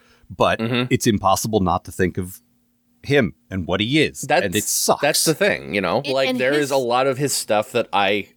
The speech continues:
Speaker 2: adore, that I, you know, like, fucking, I mentioned, fucking Planetary is one of the best things
Speaker 1: Yes.
Speaker 2: I've ever read. And I just couldn't look at it anymore.
Speaker 3: Is
Speaker 1: Yeah.
Speaker 3: City of Silence was one of my favorite little,
Speaker 2: Oh, God,
Speaker 3: little
Speaker 2: yeah.
Speaker 3: comics. Um,
Speaker 1: Mm-hmm.
Speaker 3: but it's,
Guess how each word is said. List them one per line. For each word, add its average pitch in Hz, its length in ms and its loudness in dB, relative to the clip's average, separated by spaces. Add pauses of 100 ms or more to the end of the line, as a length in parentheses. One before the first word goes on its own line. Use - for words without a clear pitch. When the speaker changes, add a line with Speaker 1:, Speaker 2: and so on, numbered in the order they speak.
(120)
Speaker 2:
adore, 117 720 0
that 110 120 0
I, 104 140 2
you 110 340 -2
know, 104 180 0
like, 120 300 0
fucking, 139 280 -2
I 120 140 2
mentioned, 139 320 -2 (140)
fucking 170 260 0
Planetary 135 640 2
is 107 100 -2
one 123 120 2
of 117 60 0
the 110 60 2
best 113 280 0
things 123 200 2
Speaker 1:
Yes. 113 100 4
Speaker 2:
I've 107 60 -2
ever 107 200 0
read. 117 260 0 (600)
And 131 120 2
I 139 60 4
just 147 320 -2
couldn't 151 300 -2
look 139 260 0
at 269 60 2
it 156 100 0
anymore. 73 580 -6
Speaker 3:
Is 247 140 -2
Speaker 1:
Yeah. 208 60 2
Speaker 3:
City 339 260 4
of 320 80 2
Silence 277 640 0 (100)
was 208 540 -2
one 196 380 0
of 202 220 0
my 190 340 2
favorite 180 640 0 (200)
little, 180 260 0
Speaker 2:
Oh, - 220 0
God, 131 360 0
Speaker 3:
little 117 120 2
Speaker 2:
yeah. 113 140 2
Speaker 3:
comics. 269 680 -2
Um, 170 520 -2 (120)
Speaker 1:
Mm-hmm. 123 220 -4
Speaker 3:
but 208 220 4
it's, - 340 2